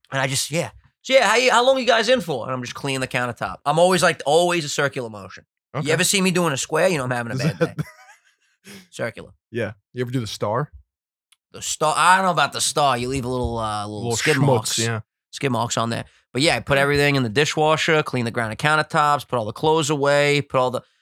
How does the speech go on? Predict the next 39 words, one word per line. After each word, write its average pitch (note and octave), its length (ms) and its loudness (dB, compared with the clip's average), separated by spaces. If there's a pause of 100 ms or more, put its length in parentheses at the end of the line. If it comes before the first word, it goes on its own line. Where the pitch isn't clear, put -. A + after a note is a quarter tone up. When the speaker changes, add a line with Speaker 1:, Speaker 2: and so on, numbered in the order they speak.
(120)
Speaker 1:
we B2+ 140 -8
have, B2+ 140 -6 (140)
we B2 100 -10
have, A2 100 -12
uh, G#2 220 -14
table C3 260 -6
mats, C#3+ 400 -4 (120)
you C#3 100 -8
know, C#3+ 140 -4 (440)
so - 120 -12
you A#2+ 60 -8
don't A#2+ 140 -12
get A#2 220 -16
shit - 180 -8
on B2+ 100 -6
the A#2 80 -12
table. C3+ 460 -4
Speaker 2:
Right. B2 240 0 (100)
Speaker 1:
Stack - 360 -4
them C#3 100 -4
all C#3 160 2
up B2 120 -4
high. E3+ 400 2
They're B2 140 -4
ready C3 220 -2
to C3+ 80 -4
go. E3+ 420 2 (440)
Speaker 2:
So - 160 -6
now B2+ 60 2
you're B2 120 2
ready A2 140 0
to G2 80 -2
host. G#2+ 420 -4 (340)
Speaker 1:
Yeah. A2+ 220 -8 (800)
Speaker 2:
Or A#2+ 280 -2
no, A#2+ 180 -2
<laughs> - 0 -
you B2 60 0 (120)
just B2+ 220 -8